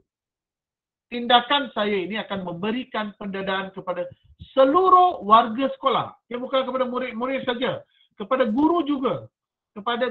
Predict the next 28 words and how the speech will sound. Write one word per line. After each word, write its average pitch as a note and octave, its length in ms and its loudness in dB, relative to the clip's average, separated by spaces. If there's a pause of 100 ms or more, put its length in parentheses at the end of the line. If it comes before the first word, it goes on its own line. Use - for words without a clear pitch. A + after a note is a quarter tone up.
guard, G#3+ 260 0 (220)
kepada A#3 260 -6 (140)
cleaner, C4 480 -6
kepada, A3 480 -8 (480)
uh, F3+ 320 -4
pengusaha A3+ 400 -6
kantin, A#3+ 480 -6
semua. D#4+ 400 0 (720)
Seluruh D#4+ 560 4
warga A#3 480 4
sekolah E3 480 -4 (400)
tentang A#3 480 -4
kepentingan B3+ 800 -6
menghormati G#3+ 720 -6
lambang F3 560 -4
negara C#3+ 480 -6 (420)
yang G#3+ 220 -4
menjadi F#3+ 480 -4 (160)
identiti. E3 720 -8
Kalau F3+ 240 -4
macam F#3 240 -10
ni A3 160 -6
ya, G3+ 80 -4 (400)
pemeriksa G3+ 560 -6
terus A3+ 320 -2
jatuh F3+ 320 -4
cinta F3+ 320 -10
lah. B2 160 -12